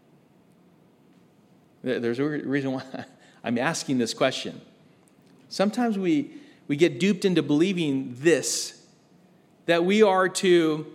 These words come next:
hey, be silent about everything else, uh, is as much as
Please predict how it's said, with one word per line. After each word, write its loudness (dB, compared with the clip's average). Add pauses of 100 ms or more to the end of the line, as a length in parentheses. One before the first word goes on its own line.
(680)
hey, -2
be -6
silent -2
about 0
everything -2
else, -4 (720)
uh, -4
is -6 (3250)
as -4
much -6 (2250)
as -6